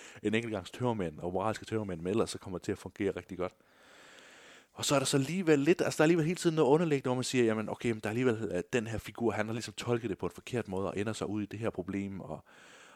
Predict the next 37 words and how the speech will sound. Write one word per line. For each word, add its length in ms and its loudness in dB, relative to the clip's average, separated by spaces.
og 140 -14
hvordan 360 -2
er 80 4
det 100 4
så 160 0
egentlig 300 -2
med 80 -2
Martins 420 -4
figur? 360 0
Altså, 180 -6
hvordan 220 -4
er 60 0
det 140 -6
egentlig, 280 -6
filmen 260 -8
slutter? 400 -2
Er 140 -4
det 80 2
egentlig, 320 -2
øh, 140 -8
på 100 -8
en 60 -4
positiv 440 -2
måde, 240 -2
når 300 4
han 280 -4
ligesom 300 -4
til 120 -2
sidst 300 -4
vender 160 -2
tilbage 280 0
og 60 -4
får 140 -12
forløsning 560 -6
på 180 -6
hans, 280 -10
øh, 240 -4